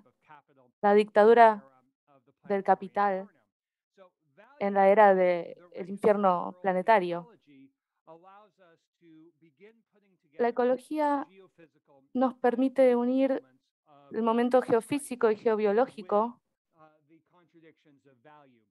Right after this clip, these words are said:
Speaker 2: con las
Speaker 1: If you are
Speaker 2: contradicciones del valor.
Speaker 1: concerned about whether or not you agree with Maito's, uh, assessment of the long-term secular decline in the rate of
Speaker 2: Aquí
Speaker 1: profit,
Speaker 2: queremos
Speaker 1: and more concerned about putting these two moments
Speaker 2: preocuparnos
Speaker 1: together,
Speaker 2: por
Speaker 1: that is the moment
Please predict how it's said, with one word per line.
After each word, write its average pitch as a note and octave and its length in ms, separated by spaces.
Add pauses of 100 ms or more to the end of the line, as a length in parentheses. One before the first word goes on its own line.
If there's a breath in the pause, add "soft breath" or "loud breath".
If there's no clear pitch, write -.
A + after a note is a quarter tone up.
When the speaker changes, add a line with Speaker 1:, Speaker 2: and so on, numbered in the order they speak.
(200)
Speaker 2:
con A3+ 120
las A3+ 80
Speaker 1:
If G#3+ 40
you - 40
are - 20
Speaker 2:
contradicciones A3+ 720
del F#3+ 160
valor. F3+ 400
Speaker 1:
concerned E3 220 (120)
about D#3 440 (120)
whether E3 300
or D#3 180
not D#3 300
you D3+ 180
agree D3 380
with C#3+ 240
Maito's, C#3+ 640 (180)
uh, C#3 280
assessment C#3 640 (160)
of C3 340 (120)
the C3+ 60
long-term C#3 720
secular C#3 580
decline C3+ 500
in C#3 140
the C3 60
rate B2+ 220
of A#2 80
Speaker 2:
Aquí - 80
Speaker 1:
profit, G3 260
Speaker 2:
queremos A3 640
Speaker 1:
and D#3+ 140
more A3 260
concerned E3+ 520
about D3+ 240 (120)
putting F3+ 280
these E3+ 180 (140)
two F3+ 80
moments D#3+ 100
Speaker 2:
preocuparnos A3+ 640
Speaker 1:
together, - 180
Speaker 2:
por G3+ 260
Speaker 1:
that - 140
is C#3+ 180
the C#3 60
moment D#3 420